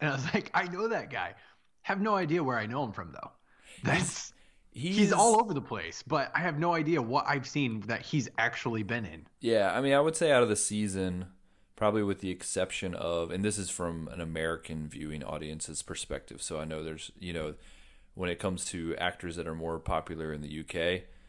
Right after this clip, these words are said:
Speaker 2: Um, you know, there may be some more notable faces that have been in this season I just didn't recognize. But I would say that,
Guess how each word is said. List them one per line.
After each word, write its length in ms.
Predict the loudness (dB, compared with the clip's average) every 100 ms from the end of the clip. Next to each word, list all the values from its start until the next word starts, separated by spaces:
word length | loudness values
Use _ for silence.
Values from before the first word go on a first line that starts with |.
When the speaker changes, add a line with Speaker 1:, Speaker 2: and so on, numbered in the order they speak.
| -20 _ -16
Speaker 2:
Um, 580 | -2 2 2 0 -6 -10 -12
you 120 | -10
know, 60 | -8
there 140 | -6
may 200 | -4 -4
be 140 | -4 -6
some 160 | -4
more 120 | -4 -2
notable 380 | -2 -4 -6
faces 380 | -6 -6 -6 -6
that 100 | -6
have 80 | -6
been 120 | -6
in 100 | -6
this 140 | -4 -4
season 280 | -4 -6
I 140 | -8 -8
just 160 | -10
didn't 160 | -12 -8
recognize. 480 | -8 -6 -6 -6 -10 -20 -20 -20 -18
But 300 | -2 0 2
I 120 | 2 2
would 180 | 2
say 440 | 0 2 4 4 2
that, 680 | -2 -2 0 -2 -4 -10